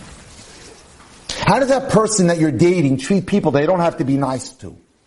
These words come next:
When Moshe Shira passed away, one of the people that was ripped up to pieces was the janitor in the building. He was the head of Agudas Yisrael. And he asked him, "Wh-, what happened? Why are you so broken up?" Because that man with the skull cap said good morning to me every day.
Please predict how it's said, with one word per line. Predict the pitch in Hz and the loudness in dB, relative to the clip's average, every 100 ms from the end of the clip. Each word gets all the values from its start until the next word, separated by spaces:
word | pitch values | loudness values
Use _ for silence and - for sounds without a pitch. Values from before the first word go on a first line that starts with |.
| _ _ _ _ - - - - | _ _ _ _ -20 -16 -8 0
When | 147 175 | 2 2
Moshe | 180 185 | 0 0
Shira | 151 220 208 | 0 2 2
passed | - 196 170 - | 2 2 0 0
away, | 156 139 120 | 0 0 0
one | 123 165 | 0 0
of | |
the | 143 | -2
people | - 175 151 | -4 -2 -2
that | 131 113 110 - _ | -2 -4 -8 -18 _
was | - 123 | -4 -4
ripped | 104 151 165 - | 0 0 0 -2
up | 131 - | -2 -2
to | |
pieces | - 156 - 160 110 - - | -4 -4 0 -2 -4 -12 -6
was | 117 123 | -2 2
the | 123 | 2
janitor | 117 151 151 139 127 | 2 2 0 -2 0
in | 117 | 0
the | 113 | 0
building. | 127 127 104 | 0 -2 -2
He | 87 | -2
was | 131 117 | -2 -2
the | 107 | 0
head | 131 | 0
of | 120 | 0
Agudas | 110 117 120 110 | -2 -2 -4 -6
Yisrael. | 107 - 110 87 - _ _ _ _ _ - - - - - | -8 -4 -4 -6 -12 _ _ _ _ _ -20 -20 -20 -10 -2
And | 123 | 0
he | 156 | 0
asked | 160 | 0
him, | 143 | 0
"Wh-, | 135 - 104 | -2 -2 -2
what | 120 | 0
happened? | 147 202 240 131 107 | 2 0 0 -2 0
Why | 120 | 0
are | |
you | 180 | 0
so | 170 190 | 0 0
broken | 151 175 175 180 | 2 0 0 -2
up?" | 180 - - - - | -2 -6 -20 -20 -4
Because | 143 151 117 | -2 0 2
that | 160 147 | 0 0
man | 151 165 143 123 | 0 2 0 -2
with | 120 123 - | -2 -4 -4
the | 120 110 110 | -2 -2 -4
skull | - - 156 | -6 0 0
cap | 147 117 - | 0 -2 -2
said | - 123 | -2 -2
good | 120 117 | 0 2
morning | 123 131 107 | 2 0 -4
to | 101 | -6
me | 104 | -4
every | 110 98 101 | -2 -2 -2
day. | 90 73 | -2 -6